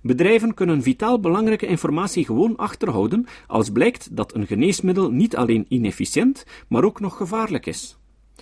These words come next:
Omdat de regelgeving belachelijke leemtes bevat. Het is triest om te zien hoe vrolijk G S K er gebruik van heeft gemaakt.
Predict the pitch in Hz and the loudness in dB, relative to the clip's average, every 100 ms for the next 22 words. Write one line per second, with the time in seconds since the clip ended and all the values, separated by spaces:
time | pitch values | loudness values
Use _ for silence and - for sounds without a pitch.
0 | - - - 135 131 117 107 110 156 180 | -20 -20 -6 2 4 4 0 0 2 0
1 | 202 214 214 208 101 98 110 113 104 107 | 0 -2 -2 -4 -4 -2 0 -2 -2 2
2 | 151 180 127 95 90 87 - - _ - | 2 0 -4 -6 -8 -8 -12 -20 _ -20
3 | - - 139 - 156 - - 220 254 - | -20 -6 -2 0 -2 -4 -2 2 2 0
4 | 160 147 147 127 196 131 127 120 139 208 | -10 -6 -4 -4 -2 -2 0 0 2 2
5 | 196 - - - 190 233 190 - - 110 | 2 0 -4 -6 -2 0 -2 -6 -6 -4
6 | 240 - - - 120 - - 101 226 247 | -6 -8 -14 -8 -6 -6 -6 -6 -4 -4
7 | - 233 180 170 - 185 160 110 - - | -6 -8 -4 -6 -8 -8 -8 -8 -12 -20